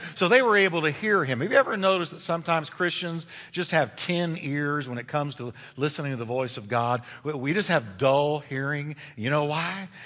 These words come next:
'Cause we're loaded down with so much trouble and so many problems, we can't hear the counsel of the Lord. So after they unloaded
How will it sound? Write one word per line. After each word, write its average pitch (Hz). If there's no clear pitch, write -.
'Cause 131
we're 131
loaded 165
down 147
with 101
so 180
much 180
trouble 135
and 107
so 170
many 175
problems, 147
we 190
can't 165
hear 180
the 139
counsel 180
of 123
the 143
Lord. 165
So 175
after 196
they 190
unloaded 170